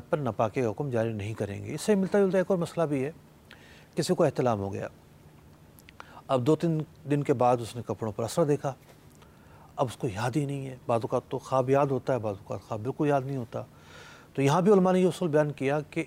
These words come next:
آخری نیند کے بعد سے اس کو معمول کیا جائے گا۔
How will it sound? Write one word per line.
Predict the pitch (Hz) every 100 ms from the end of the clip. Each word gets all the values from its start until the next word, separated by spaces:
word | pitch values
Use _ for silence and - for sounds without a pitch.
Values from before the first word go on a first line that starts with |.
| - - - - -
آخری | 185 185 - 220 214
نیند | 143 151 165 156 - - -
کے | 165 156
بعد | 117 127 139 - - - - - - -
سے | - 170 175
اس | 143 -
کو | -
معمول | 139 120 117
کیا | 104 117 104
جائے | 101 104
گا۔ | -